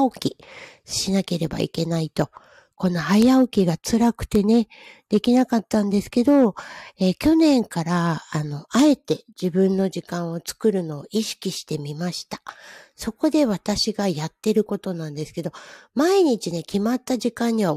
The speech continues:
起きてないです。今日も起きたの六時半だったし、早い時とか四時半とかに起きてるし、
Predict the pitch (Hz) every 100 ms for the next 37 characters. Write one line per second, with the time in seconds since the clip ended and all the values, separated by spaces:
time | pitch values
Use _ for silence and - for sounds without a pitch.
0 | 180 - - 170 170 151 156 - _ _
1 | _ - 285 202 190 - 185 170 156 160
2 | - 175 175 185 170 151 - 156 - 175
3 | 147 - - - - 220 269 262 190 -
4 | 175 - 160 170 165 190 196 185 - 156
5 | 147 147 - - 151 143 - 160